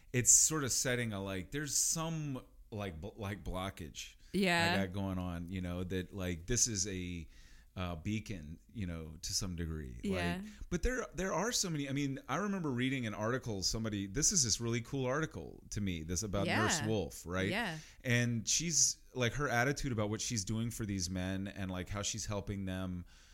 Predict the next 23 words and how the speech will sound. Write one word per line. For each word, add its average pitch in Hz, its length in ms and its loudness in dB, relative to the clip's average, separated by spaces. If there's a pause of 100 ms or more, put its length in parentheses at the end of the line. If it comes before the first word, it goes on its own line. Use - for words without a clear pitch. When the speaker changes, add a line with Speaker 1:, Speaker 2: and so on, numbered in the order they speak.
(200)
Speaker 1:
you 104 140 -2
know, 90 360 -2 (580)
they 113 120 4
have 110 260 2
these 120 180 0
compulsions, 92 760 -4 (160)
the, 95 80 -6
you 95 260 -4
know, 82 180 -4
like, 90 140 -4
this 110 160 -2
<laughs> - 160 -4
guy 147 60 0
wanting 110 360 -2
to 98 60 -2
watch 98 320 -2
her 95 140 -8
crush 101 380 -6
bugs 92 500 -2
while 95 120 -6
he 90 80 -4
jerks 92 320 -6
off, 110 260 -4